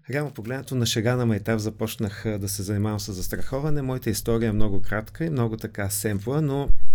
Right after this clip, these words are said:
а, леко трудна, <laughs> защото ходих на деветдесет и две интервюта за работа и никой не ме взимаше на работа. И започнах по една обява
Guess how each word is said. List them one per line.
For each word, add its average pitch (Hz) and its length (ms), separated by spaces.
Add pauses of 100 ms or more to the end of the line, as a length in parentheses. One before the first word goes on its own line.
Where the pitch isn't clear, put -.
(120)
а, 117 140 (120)
леко 117 340
трудна, 107 680 (300)
<laughs> - 280
защото 117 540
ходих 120 320
на 123 140
деветдесет 107 460
и 117 40
две 107 160
интервюта 113 500
за 98 200
работа 120 320
и 131 40
никой 120 240
не 107 140
ме 101 280
взимаше 101 440
на 92 180
работа. 92 460 (200)
И 123 480
започнах 120 600
по 123 200
една 120 240
обява 113 420